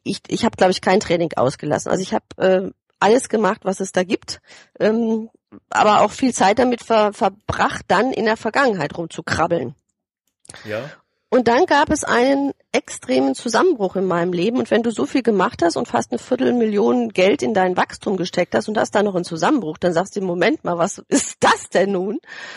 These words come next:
Speaker 1: Und, ähm, das hat mich so geschockt, dass ich an nichts mehr geglaubt habe. Also in der Zeit konnte ich auch nicht mal als Coach arbeiten, weil ich mich völlig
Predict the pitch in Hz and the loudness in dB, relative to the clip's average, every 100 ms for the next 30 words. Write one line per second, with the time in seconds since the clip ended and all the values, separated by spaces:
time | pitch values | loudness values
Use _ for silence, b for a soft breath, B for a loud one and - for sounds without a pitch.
0 | B B - 214 262 254 - 220 226 233 | B B 0 4 4 2 2 4 4 2
1 | 202 247 339 285 254 214 285 277 - 240 | 0 2 2 2 0 0 0 0 0 0
2 | 233 220 220 233 262 - 196 175 165 151 | 0 0 2 2 0 0 0 0 -2 -4
3 | - - - 185 220 202 - 202 - - | -4 -6 -4 0 2 2 2 0 2 0
4 | 220 202 185 202 - 175 175 - 196 - | 0 0 0 -2 0 -2 -2 -2 -2 0
5 | 170 165 180 190 180 190 - - 208 | 0 2 0 -2 -6 -8 -4 0 0